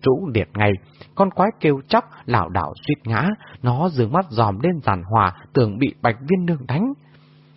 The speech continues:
Ngay khi đó, bóng trắng, bóng đỏ vừa xẹt đổi chỗ, bóng trắng đánh ra một ngọn phản phong, đúng lúc xoay lưng vào núi. Bóng đỏ bắn rạp theo, trôi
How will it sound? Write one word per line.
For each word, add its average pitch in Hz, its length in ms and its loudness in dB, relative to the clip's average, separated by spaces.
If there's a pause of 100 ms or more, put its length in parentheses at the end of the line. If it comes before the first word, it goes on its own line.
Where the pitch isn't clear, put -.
(160)
Ngay 120 240 4
khi 120 200 -2
đó, 151 240 -2 (200)
bóng 160 220 2
trắng, 160 140 0 (180)
bóng 190 240 0
đỏ 87 240 2 (140)
vừa 107 220 2
xẹt 110 300 -2
đổi 104 280 -2
chỗ, 185 280 2 (240)
bóng 131 180 2
trắng 147 200 -2
đánh 165 200 -4
ra 185 80 2 (120)
một 95 180 -6
ngọn 107 200 0 (100)
phản 87 320 -2
phong, 175 200 2 (240)
đúng 139 240 0
lúc 208 100 2 (160)
xoay 120 220 0
lưng 101 280 0
vào 87 200 0 (100)
núi. 180 200 2 (380)
Bóng 180 200 0
đỏ 90 220 2 (140)
bắn 196 240 -2 (120)
rạp - 140 2 (140)
theo, 190 240 0 (100)
trôi 185 220 4